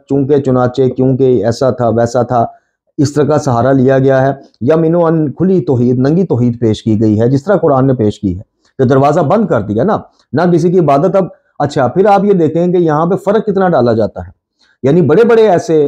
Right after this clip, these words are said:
अकाबरीन हैं, हम नाम नहीं लेते, जिनकी तफासीर मेरे पास पड़ी हैं, बड़े बड़े नाम हैं, बड़ा बड़ा उनका इल्मी मुकाम है,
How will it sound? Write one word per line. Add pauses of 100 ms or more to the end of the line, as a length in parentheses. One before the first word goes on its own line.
(340)
अकाबरीन
हैं, (200)
हम
नाम
नहीं
लेते, (300)
जिनकी
तफासीर
मेरे
पास
पड़ी
हैं,
बड़े
बड़े
नाम
हैं, (420)
बड़ा
बड़ा
उनका
इल्मी
मुकाम
है,